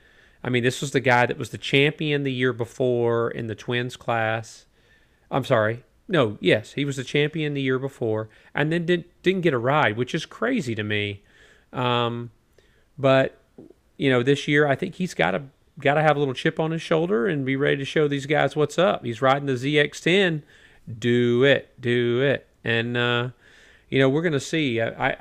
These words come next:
I think, you know, Corey Alexander is a super strong competitor there.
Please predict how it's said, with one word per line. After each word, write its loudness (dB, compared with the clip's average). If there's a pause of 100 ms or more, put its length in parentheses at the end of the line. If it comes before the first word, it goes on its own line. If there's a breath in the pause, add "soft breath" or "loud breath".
I -2
think, -6 (100)
you -6
know, -2
Corey 0
Alexander -2
is -6
a -4
super -6
strong -6
competitor -6
there. -2